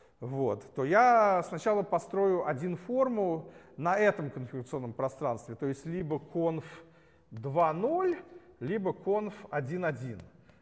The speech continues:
когда одна из этих точек садится как бы напрямую. Да? То есть вот эта форма, она единообразно строится, это угол в плоскости Лобачевского. То есть это значит, нужно взять вот через эти две точки,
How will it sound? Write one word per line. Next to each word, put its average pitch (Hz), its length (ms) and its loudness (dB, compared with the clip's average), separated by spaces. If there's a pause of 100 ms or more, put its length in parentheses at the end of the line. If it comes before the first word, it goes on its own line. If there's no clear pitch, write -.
когда 147 400 4
одна 160 300 2
из 131 100 -4
этих 135 240 -8
точек 165 340 -4
садится 127 880 -4
как 123 180 -2
бы 123 140 -4
напрямую. 120 560 -8
Да? 202 260 -2
То 123 120 -8
есть - 120 -12
вот 131 140 -8 (300)
эта 190 200 0
форма, 320 440 2
она 233 360 2 (280)
единообразно 190 760 6
строится, 269 520 -2
это 175 160 -4
угол 208 320 0
в - 60 -16
плоскости - 520 -4
Лобачевского. 139 720 -6 (420)
То 135 60 -2
есть 139 160 -2
это 156 160 -6
значит, 147 300 -4
нужно 151 240 -4
взять 147 320 -2
вот 123 140 -8
через 135 260 -8
эти 139 240 -4
две 123 260 -6
точки, 202 480 -6